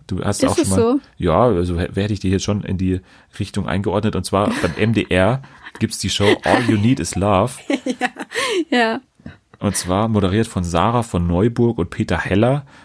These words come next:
Speaker 1: Und
Speaker 2: Mhm.
Speaker 1: da sind Schauspielerinnen und Schauspieler Anna Thalbach und Charles Brauer sowie Musikerinnen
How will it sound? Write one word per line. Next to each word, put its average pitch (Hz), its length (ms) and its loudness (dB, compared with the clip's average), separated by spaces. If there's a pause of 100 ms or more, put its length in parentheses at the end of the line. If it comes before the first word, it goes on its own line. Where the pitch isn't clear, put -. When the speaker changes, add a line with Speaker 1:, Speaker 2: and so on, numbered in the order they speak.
(140)
Speaker 1:
Und - 280 0
Speaker 2:
Mhm. 208 200 -2
Speaker 1:
da 101 400 0
sind 113 500 -2
Schauspielerinnen 113 680 0
und 85 80 -2
Schauspieler 110 720 0 (800)
Anna 98 300 2
Thalbach 117 680 -2
und 90 180 -4
Charles 95 360 -2
Brauer 120 640 2
sowie 98 380 -2
Musikerinnen 117 1000 -2